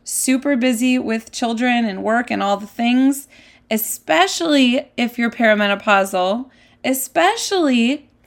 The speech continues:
if you're menopausal. If your hormones are all over the place because of stress or because of literally the change of life and aging, or if it's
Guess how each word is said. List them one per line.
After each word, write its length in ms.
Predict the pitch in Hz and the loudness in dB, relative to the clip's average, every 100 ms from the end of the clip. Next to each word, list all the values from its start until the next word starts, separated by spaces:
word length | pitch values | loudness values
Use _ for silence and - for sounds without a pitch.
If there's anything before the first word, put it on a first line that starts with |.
| _ | _
if 180 | 254 254 | -2 2
you're 140 | 262 | 2
menopausal. 880 | 233 240 254 240 208 190 196 214 302 - - _ _ _ - | 2 2 0 2 2 4 2 2 -2 -10 -20 _ _ _ -6
If 180 | 214 214 | -6 -4
your 280 | 233 302 381 | -2 0 0
hormones 840 | 285 285 269 214 190 180 180 - | 0 2 2 0 -2 -8 -10 -6
are 220 | 175 180 - | -2 0 2
all 300 | 190 233 262 | 4 4 2
over 240 | 247 254 | -4 -4
the 140 | 254 226 | -6 -8
place 500 | - 180 170 170 - | -4 -2 -2 -8 -10
because 420 | 190 - 220 226 | -10 -4 -6 -4
of 140 | 208 | -10
stress 680 | - - 226 262 349 - - - - _ - | -10 -6 0 0 -2 -8 -14 -18 -20 _ -4
or 140 | 202 | -2
because 580 | 202 196 220 190 185 - - | -2 -4 -4 -2 -4 -8 -6
of 460 | 175 175 165 - - _ - | -2 -2 -4 -12 -20 _ -12
literally 600 | 190 254 269 269 254 240 | -4 -2 -2 -2 -2 -2
the 100 | 226 | -2
change 340 | - 214 214 | -2 -2 -2
of 120 | 208 | -2
life 280 | 208 185 185 | -2 -2 -2
and 160 | - 185 | -6 -4
aging, 640 | 185 180 180 151 160 170 - _ _ _ - _ | -4 -4 -2 -4 -4 -10 -14 _ _ _ -20 _
or 260 | 220 254 262 | 2 2 2
if 140 | 220 | 0
it's 160 | 175 | -8